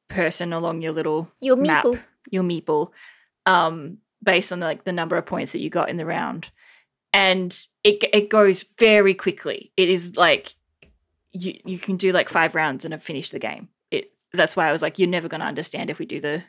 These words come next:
Speaker 1: quick version. We'd have to play a lot of quick versions for you to get it, and Dad would not be here for that."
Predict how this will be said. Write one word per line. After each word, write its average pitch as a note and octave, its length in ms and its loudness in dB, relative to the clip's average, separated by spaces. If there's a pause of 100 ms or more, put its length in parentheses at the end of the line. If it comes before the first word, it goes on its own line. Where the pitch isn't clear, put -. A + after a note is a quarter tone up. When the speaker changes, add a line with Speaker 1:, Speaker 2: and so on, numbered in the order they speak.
(160)
Speaker 1:
quick - 220 -4
version. - 500 -10 (380)
We'd G3 120 4
have G3 120 -2
to F3 60 -14
play F3+ 120 2
a F3+ 80 0
lot D#3+ 240 -2
of D#3 80 -2
quick - 180 -8
versions A#2+ 420 -6
for - 60 -12
you C3 80 -4
to C3 60 -8
get C3 180 -6
it, - 160 -10
and D#3+ 100 -16
Dad D#3 220 -10
would C#3+ 160 -14
not - 220 -12 (100)
be - 120 -10
here - 200 -12
for - 120 -16
that." - 260 -12